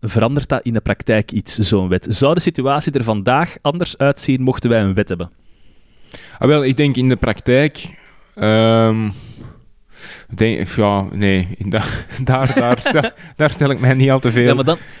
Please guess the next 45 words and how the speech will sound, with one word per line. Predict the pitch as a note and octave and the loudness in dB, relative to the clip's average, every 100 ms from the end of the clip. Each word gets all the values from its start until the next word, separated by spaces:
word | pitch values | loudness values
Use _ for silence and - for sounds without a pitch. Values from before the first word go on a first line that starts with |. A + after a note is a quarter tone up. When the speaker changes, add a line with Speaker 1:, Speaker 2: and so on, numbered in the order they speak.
| - | -6
Speaker 1:
dan | C3+ | -2
is, | G#3+ | -2
dan | - | 0
is | B2 | 4
Speaker 2:
illusies | B2+ C#3+ | 6 4
Speaker 1:
dus | A#2+ C#3+ | 4 4
de | |
Speaker 2:
over. | A#2 A2 | 4 4
Speaker 1:
vraag | C#3+ A3+ | 2 0
waarom | - C3+ C3+ | 0 0 2
dat | B2+ A#2+ | 2 0
we | |
dit | A2+ - | 0 -2
gesprek | - - A2 - | -4 -2 -2 -2
voeren, | - F#3 E3+ | -2 0 2
waarom | A#2+ C3 C3+ | 2 2 0
dat | C3+ | -2
het | - B2+ | -2 0
überhaupt | G#2+ G#2 A#2+ - | 2 2 2 0
relevant | B2+ A2 G2 A#2+ D3 | -2 -2 0 -2 -2
is. | F#2+ - - | -6 -8 -8
Als | - - | -6 -4
het | - | -2
in | B2 | -2
de | |
praktijk | A2+ A2 - C3 A#2+ | 0 -4 -2 -2 -2
toch, | - D#3 - - _ _ _ _ - | -2 -2 -4 -20 _ _ _ _ -12
denk, | G2 A2 F3 - - | -2 0 0 -6 -4
denkt | A2 D3 - | -2 -2 -4
je, | G#3 A3 _ _ | -4 -4 _ _
niks | - A2+ C#3+ | -6 -2 0
Speaker 2:
Maar | A#2+ | 2
Speaker 1:
gaat | B2+ | 0
Speaker 2:
ik, | A#2+ | 0
Speaker 1:
veranderen. | B2 B2 G#2 F#2+ G2 - - | -2 -2 -2 -6 -10 -20 -4
Speaker 2:
ja, | C3 | 0
ik | B2+ | 2
denk | C3+ C#3+ | 2 2
dat | C3+ | 2
het | B2 | 2
eerder | C3 C#3+ D#3+ D#3 - _ | 2 2 2 -2 -4 _
symbolisch | - - - B2 G#2+ G#2+ B2 D3 B2 | -6 -2 0 0 2 4 4 4 2
is. | A2+ G2 - - | 0 0 -2 -4
Ehm, | - - G2 G2+ G2 G2+ G2+ G2+ G2+ F#2+ F2+ - - - - - - - | -4 0 2 2 2 2 2 2 0 0 -2 -6 -20 -20 -18 -18 -20 -8
maar, | - A#2 | -2 0